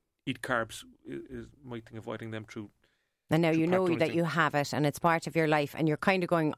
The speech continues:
Speaker 2: "I'm nearly looking forward to it." <laughs>
Speaker 1: Yeah, I
Speaker 2: Yeah,
Speaker 1: just, I, I,
Speaker 2: yeah.
Speaker 1: I like that diet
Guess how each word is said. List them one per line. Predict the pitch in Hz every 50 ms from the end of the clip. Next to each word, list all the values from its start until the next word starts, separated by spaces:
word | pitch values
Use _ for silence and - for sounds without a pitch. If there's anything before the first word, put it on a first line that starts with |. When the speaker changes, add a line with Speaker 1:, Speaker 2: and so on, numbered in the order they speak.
| -
Speaker 2:
"I'm | 165 165 156 160 170
nearly | 202 240 269 269 247 196 156
looking | 139 139 - 147 135
forward | 113 - 131 123 127 131 -
to | - 131
it." | 110 196 - - 208
<laughs> |
Speaker 1:
Yeah, | 160 262 330 - 359 - 254 262
I | 196
Speaker 2:
Yeah, | 190 262 240
Speaker 1:
just, | 220 - -
I, | 233 220
I, | 208 202 180
Speaker 2:
yeah. | 180 190 - 175
Speaker 1:
I | 170 175 185
like | 185 185 165 160 147 - - _ -
that | 165 160 - -
diet | 180 170 175 185 196 190